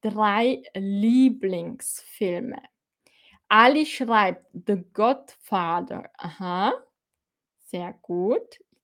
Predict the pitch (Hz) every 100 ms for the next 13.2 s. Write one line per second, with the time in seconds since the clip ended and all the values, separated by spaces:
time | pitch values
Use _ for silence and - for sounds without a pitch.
0 | - 185 - - 285 330 - 339 - -
1 | 185 196 196 - 262 294 269 - - 202
2 | 170 190 185 - _ _ _ _ _ _
3 | _ _ _ _ _ _ _ - _ _
4 | _ _ _ 214 202 190 190 214 202 226
5 | 277 285 269 262 262 254 285 _ _ 208
6 | 196 - 202 233 262 262 254 262 262 208
7 | 202 202 196 196 233 262 262 185 247 220
8 | 226 269 294 - 247 247 302 330 - 294
9 | 285 196 214 254 320 - _ _ - -
10 | 220 240 - 330 - 220 220 - 196 -
11 | 190 - 180 180 170 180 226 - - _
12 | _ _ _ - 202 262 - 349 - 220
13 | 220 180